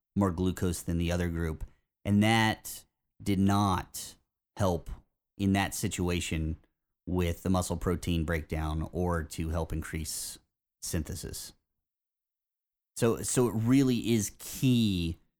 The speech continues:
to make sure those muscle glycogen stores are full when you're going into your training session. This is important and also another problem that we see with trying to obtain hypertrophy on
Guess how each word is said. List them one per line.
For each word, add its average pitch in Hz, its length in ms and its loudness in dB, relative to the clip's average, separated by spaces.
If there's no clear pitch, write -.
to - 80 0
make 110 160 4
sure - 160 0
those 98 220 2
muscle 104 340 2
glycogen 104 560 0
stores 127 380 0
are 95 160 -2
full - 480 2
when 104 140 4
you're 104 120 2
going 101 360 2
into 104 220 2
your 92 160 0
training 95 380 0
session. - 380 -6
This 85 140 -6
is 90 240 -6
important 101 760 2
and 104 160 2
also 113 460 2
another 107 480 4
problem 104 540 2
that 98 120 2
we 95 140 0
see 98 340 0
with 92 300 0
trying 101 460 2
to 92 580 0
obtain 92 480 0
hypertrophy 95 880 0
on 87 340 -2